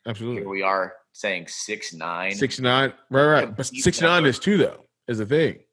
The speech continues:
Speaker 2: Okay, fair. But also, but I mean, like, big artist, but not, like, numbers like that. Young
Speaker 1: But
Speaker 2: Thug
Speaker 1: remember,
Speaker 2: and
Speaker 1: t-,
Speaker 2: Future.
Speaker 1: six nine had a huge overseas presence, too.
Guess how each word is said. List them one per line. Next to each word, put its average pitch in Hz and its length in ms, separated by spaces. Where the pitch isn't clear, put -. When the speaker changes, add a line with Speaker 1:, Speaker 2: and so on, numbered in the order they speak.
Speaker 2:
Okay, 104 240
fair. 101 380
But 120 80
also, 123 380
but 117 160
I - 20
mean, 107 220
like, 92 320
big 151 220
artist, 113 440
but 107 140
not, 113 280
like, 92 280
numbers 101 360
like 87 160
that. 110 280
Young 107 180
Speaker 1:
But 117 80
Speaker 2:
Thug 139 280
Speaker 1:
remember, 170 180
Speaker 2:
and 127 120
Speaker 1:
t-, 143 260
Speaker 2:
Future. - 140
Speaker 1:
six - 540
nine 123 840
had 120 500
a 104 140
huge 143 500
overseas 120 600
presence, 95 360
too. 135 280